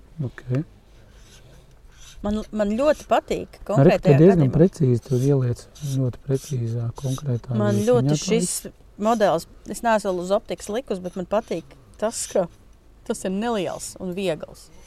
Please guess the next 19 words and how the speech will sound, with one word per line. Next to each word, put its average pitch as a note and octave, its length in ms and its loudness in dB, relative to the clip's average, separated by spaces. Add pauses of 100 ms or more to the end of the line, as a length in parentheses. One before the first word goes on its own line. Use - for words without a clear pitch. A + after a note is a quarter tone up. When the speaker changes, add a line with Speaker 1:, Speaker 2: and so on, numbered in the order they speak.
(240)
Speaker 2:
Salīdzinoši F3+ 640 -4
neliels A3 420 -6
un F3 80 -12
salīdzinoši E3+ 680 -8
viegls, - 480 -10 (180)
kas F#3+ 120 -14
man F#3+ 140 -6
izraisa F#3+ 520 -6 (1000)
patiesībā E3 760 -2 (1600)
apmierinātību, E3 1000 -8 (140)
jo G#3 200 -6
man G3 140 -8
liekas, A#3 360 -4
ja G#3 80 -20
tu G#3+ 80 -12
baigo G#3+ 320 -4
smago F#3 560 -6 (560)
detaļu G#3 440 -4
uzliec F#3+ 500 -6